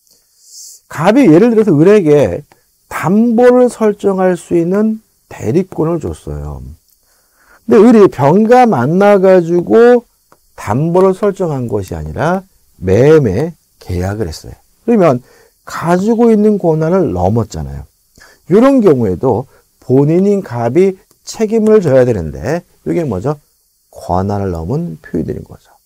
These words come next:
법조문 읽어볼까요? 자, 백이십구 제 하단에, 아, 백이십육 조입니다.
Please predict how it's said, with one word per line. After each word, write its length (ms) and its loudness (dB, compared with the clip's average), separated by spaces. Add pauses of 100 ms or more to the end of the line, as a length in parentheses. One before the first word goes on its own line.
(460)
법조문 420 2
읽어볼까요? 600 2
자, 160 0
백이십구 680 0
제 100 6
하단에, 540 4 (380)
아, 260 0
백이십육 640 0
조입니다. 300 -8